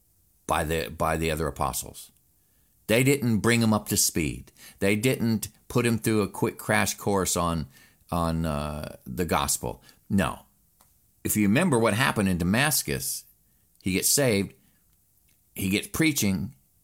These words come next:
and then he, he, we're gonna find out he goes away for a short time, comes back, goes to Jerusalem,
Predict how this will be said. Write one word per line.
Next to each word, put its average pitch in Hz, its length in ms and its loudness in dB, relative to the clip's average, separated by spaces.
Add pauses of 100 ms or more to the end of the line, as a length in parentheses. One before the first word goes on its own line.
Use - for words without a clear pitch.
(160)
and 101 100 2
then 104 140 2
he, 104 300 2 (220)
he, 98 640 0 (500)
we're 110 200 2
gonna 110 100 2
find 107 220 2
out 95 120 0
he 101 120 2
goes 113 260 2
away 120 300 2
for 101 180 0
a 92 60 0
short 95 280 0
time, 98 220 0
comes 92 320 -2
back, 117 380 -2
goes 110 180 0
to 95 140 -4
Jerusalem, 123 500 0